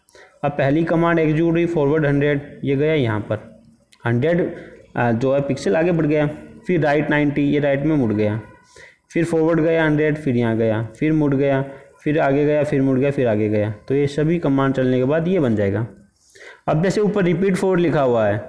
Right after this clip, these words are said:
तो ये सारी command चार बार चलेगी, यानी एक बार चल गई, फिर दूसरी बार यहाँ से चल जाएगी, फिर तीसरी यहाँ से चल जाएगी, फिर चौथी यहाँ से चल जाएगी, मतलब ऐसे इस तरह का बॉक्स बन जाएगा,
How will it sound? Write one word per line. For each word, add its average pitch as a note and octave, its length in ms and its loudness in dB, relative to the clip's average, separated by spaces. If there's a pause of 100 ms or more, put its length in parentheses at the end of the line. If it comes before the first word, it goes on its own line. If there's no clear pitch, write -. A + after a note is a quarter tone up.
(160)
तो E3+ 100 2
ये G3 280 2
सारी F3 300 0
command D#3+ 380 2
चार F3+ 280 0
बार F3+ 180 0
चलेगी, A2 380 0 (460)
यानी D3 120 2
एक E3 100 2
बार F3+ 120 2
चल G3+ 160 0
गई, F#3+ 220 0 (440)
फिर D3 80 0
दूसरी D3+ 280 0
बार F3 180 2
यहाँ C3+ 280 2
से C#3 120 2
चल C#3+ 160 0
जाएगी, C#3 340 2
फिर C#3+ 300 -4
तीसरी E3+ 360 0
यहाँ C3 180 2
से C#3 120 -2
चल C#3 180 0
जाएगी, C3+ 340 2
फिर - 420 -8
चौथी D#3+ 260 0
यहाँ A#2 180 2
से A2+ 60 -8
चल A2 120 -2
जाएगी, G#2+ 180 0
मतलब D#3+ 200 0
ऐसे F#3 320 0
इस E3 400 0
तरह D3+ 120 0
का D#3+ 80 2
बॉक्स C3+ 280 -2
बन A2 140 0
जाएगा, G2+ 320 0